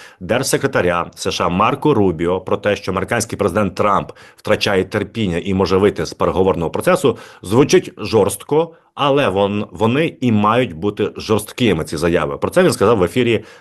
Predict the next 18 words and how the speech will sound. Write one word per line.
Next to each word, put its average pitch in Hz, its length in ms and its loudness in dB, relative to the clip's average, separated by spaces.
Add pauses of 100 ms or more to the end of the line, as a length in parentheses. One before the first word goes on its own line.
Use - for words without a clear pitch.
телеканалу 104 600 2 (140)
Fox 107 340 -4
News. 120 440 2 (580)
Журналіст 147 500 2
запитав 175 520 0
Келлога, 87 340 -2
що 160 200 -6
він 175 160 -2
думає 120 340 0
про 113 220 0
заяви 104 420 0
Рубіо 101 320 -2
щодо 95 400 -2
того, 131 340 -2
що 90 280 -4
Трамп 113 520 0 (240)
втрачає 95 460 -2
терпіння. 117 640 -2